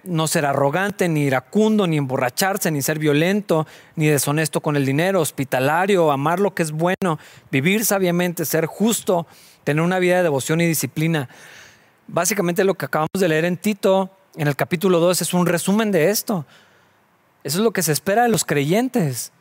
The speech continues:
Y de allí se seleccionan los líderes. No es lo que se espera para los líderes nada más, de los hombres. Esto es lo que se espera de nosotros y de allí van a surgir los que, los que pueden tomar un rol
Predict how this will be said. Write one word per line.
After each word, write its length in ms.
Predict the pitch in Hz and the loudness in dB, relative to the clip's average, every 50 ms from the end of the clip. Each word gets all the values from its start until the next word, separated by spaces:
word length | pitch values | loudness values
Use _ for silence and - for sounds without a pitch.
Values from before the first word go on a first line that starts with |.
| _ _ _ _ _ _ - | _ _ _ _ _ _ -6
Y 120 | 131 139 | -4 0
de 80 | 131 139 | 0 2
allí 220 | 135 135 160 170 | 2 2 0 0
se 120 | - 190 | -2 -2
seleccionan 580 | 175 185 185 165 139 - - 147 151 160 170 160 | -2 0 0 0 -2 -2 -2 -2 0 0 0 0
los 140 | 143 139 131 | 0 -2 -2
líderes. 500 | 143 165 196 233 254 240 185 156 139 127 | -2 0 2 2 4 4 2 2 0 0
No 120 | 151 175 | -2 -2
es 40 | 202 | 0
lo 100 | 226 254 | 0 -2
que 120 | - 220 | -2 -2
se 100 | 185 - | -2 -2
espera 380 | 135 - - 165 170 196 208 202 | -4 -4 -2 -2 -2 -2 -2 0
para 160 | - 165 147 | 0 2 2
los 340 | 143 139 123 113 - - - _ _ _ _ | 2 0 -2 -6 -8 -14 -20 _ _ _ _
líderes 420 | - 127 147 190 226 233 226 208 175 | -6 -2 0 2 2 4 2 2 0
nada 220 | 165 170 185 196 | 0 0 0 0
más, 440 | 190 185 202 226 277 277 202 - - - - - - - _ _ _ _ _ | 0 0 0 0 -2 -2 -4 -8 -10 -16 -20 -20 -20 -20 _ _ _ _ _
de 100 | - 139 | -4 -2
los 220 | 143 143 131 - - | -2 -2 0 0 2
hombres. 680 | 180 214 254 285 285 254 190 143 120 110 - - - _ _ _ _ _ _ _ - | 2 2 2 2 2 2 2 0 0 -4 -6 -10 -14 _ _ _ _ _ _ _ -12
Esto 200 | - 156 - - | -10 -10 -6 -4
es 20 | |
lo 120 | 208 214 208 | -2 -2 -2
que 120 | - 185 | -2 -2
se 80 | 160 156 | -4 -4
espera 260 | 135 - - 185 196 | -4 -2 -2 0 0
de 60 | 208 | 0
nosotros 580 | 196 170 143 - - 208 226 - 269 196 151 - | -2 -4 -2 -2 -2 -2 0 0 -2 -2 -2 -4
y 120 | - 147 127 | -4 -4 0
de 100 | 131 120 | 0 0
allí 240 | 120 123 135 170 | 0 0 -2 -2
van 140 | 196 226 226 | -2 0 0
a 60 | 233 | 0
surgir 380 | - - 151 135 - - 175 170 - | -2 -2 -6 -6 -4 -4 -4 -2 -2
los 120 | - 170 - | -4 -6 -4
que, 220 | - 139 131 123 - - - - - - | -2 -2 -2 -4 -6 -12 -20 -20 -14 -10
los 160 | 165 131 - | -8 -8 -6
que 80 | - | -8
pueden 360 | 131 - - 151 160 185 190 180 | -8 -4 -2 0 0 0 -2 -2
tomar 280 | - 143 139 139 151 | -2 -2 0 0 0
un 160 | 160 170 170 | 0 0 0
rol 300 | 151 151 151 151 151 151 | 2 2 2 2 2 0